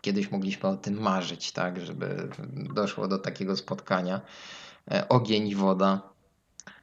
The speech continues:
E, biorąc pod uwagę charaktery obu kierowców, obu francuskich gwiazd. E, ja jednak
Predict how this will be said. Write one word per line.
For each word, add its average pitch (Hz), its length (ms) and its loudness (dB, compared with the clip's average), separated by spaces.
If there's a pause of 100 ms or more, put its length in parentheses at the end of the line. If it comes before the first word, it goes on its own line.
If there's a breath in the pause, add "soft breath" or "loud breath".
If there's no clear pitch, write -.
(300 loud breath)
E, 92 960 0
biorąc 95 340 0
pod - 240 -4
uwagę 95 560 0
charaktery 92 1080 2
obu 95 260 -2
kierowców, 95 680 -2 (260)
obu 98 280 2
francuskich 98 640 0
gwiazd. 90 520 -2 (680 soft breath)
E, 92 920 -2 (920)
ja 110 240 4
jednak 98 380 4